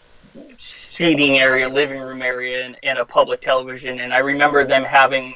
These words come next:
a Raw on sometime late in the year, and everybody was, you know, talking about it, and I kinda caught wind of it and kinda like, "Oh, yeah," you know,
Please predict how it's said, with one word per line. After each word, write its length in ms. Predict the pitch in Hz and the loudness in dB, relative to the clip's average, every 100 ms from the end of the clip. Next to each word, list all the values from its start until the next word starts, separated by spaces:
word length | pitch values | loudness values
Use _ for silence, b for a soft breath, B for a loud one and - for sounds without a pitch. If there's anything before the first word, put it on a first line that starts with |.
| - | -4
a 120 | 131 | -4
Raw 560 | 127 131 127 127 120 127 | 4 6 8 6 2 -2
on 80 | 120 - _ _ - - - - _ - _ - - | -4 -8 _ _ -20 -20 -20 -20 _ -20 _ -20 -20
sometime 520 | - 131 127 131 127 123 | -2 -2 2 4 4 2
late 240 | 127 123 | 0 0
in 80 | 123 | -6
the 100 | 123 | -4
year, 280 | 123 123 123 | 0 2 2
and 160 | 123 - B B | -2 -14 B B
everybody 360 | - 123 131 123 | 0 2 4 6
was, 240 | 123 - - - | 4 0 -12 -6
you 120 | 127 | 0
know, 120 | 127 | 0
talking 380 | - 131 117 131 | 4 4 4 2
about 180 | 120 120 | 4 4
it, 60 | |
and 80 | 120 | 2
I 80 | 120 | -2
kinda 300 | 135 123 117 _ - - - - - - | -2 -4 -6 _ -20 -20 -20 -20 -20 -12
caught 300 | - 185 - | 4 4 4
wind 240 | 165 156 147 | 0 0 0
of 180 | 143 | 2
it 300 | 143 139 143 | 0 -2 -4
and 160 | 139 131 | -8 -10
kinda 180 | 151 143 | -8 -4
like, 240 | 147 - | -4 -2
"Oh, 240 | 254 269 147 | -2 0 2
yeah," 220 | 220 175 | 2 0
you 100 | 131 | -2
know, 320 | 127 120 | -4 -6